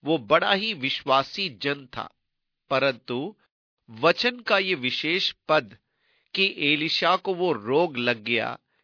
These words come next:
जिससे वो मर गया। मैं आपको बता देना चाहता हूं कि महान विश्वासी लोग भी बीमार पड़ते हैं। आश्चर्यजनक विश्वास रखने वाले भी मर जाते हैं।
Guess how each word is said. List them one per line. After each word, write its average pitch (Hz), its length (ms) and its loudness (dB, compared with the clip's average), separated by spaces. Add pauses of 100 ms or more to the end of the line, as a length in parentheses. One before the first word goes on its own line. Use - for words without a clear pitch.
(100)
जिससे 156 440 -2
वो 139 200 -4
मर 117 280 -2
गया। 104 220 -8 (1500)
मैं 196 180 4
आपको 254 340 4
बता 190 300 2
देना 165 300 0
चाहता 135 420 0
हूं 156 220 -4
कि 185 200 -6
महान 131 500 0
विश्वासी 131 680 -2
लोग 127 440 -2
भी 147 160 -2
बीमार 123 460 -2
पड़ते 117 480 -8
हैं। 104 180 -16 (1000)
आश्चर्यजनक 185 1040 4
विश्वास 147 680 4
रखने 151 420 0
वाले 127 400 4
भी 156 340 0
मर 127 280 2
जाते 110 420 -2
हैं। - 240 -18